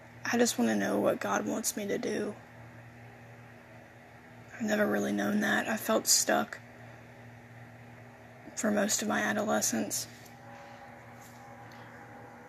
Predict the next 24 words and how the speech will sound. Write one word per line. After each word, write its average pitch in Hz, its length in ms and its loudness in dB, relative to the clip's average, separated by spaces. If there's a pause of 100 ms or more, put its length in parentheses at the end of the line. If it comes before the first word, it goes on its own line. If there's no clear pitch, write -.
(320)
And 214 160 2
I 208 80 8
hope 208 240 8
soon, 220 520 10 (1900)
you 220 60 2
know, 208 240 2 (200)
maybe 214 220 4
one 202 260 6
day 196 240 6
things 196 420 0
will 202 200 4 (1500)
clear 185 340 4
up. - 260 2 (1080)
Maybe 196 260 6
this 185 340 6
is, 180 220 2 (380)
maybe 185 240 4
these - 240 2
are - 40 0
the - 100 -6
steps - 380 0
I - 60 -2
need - 60 0
to - 80 -2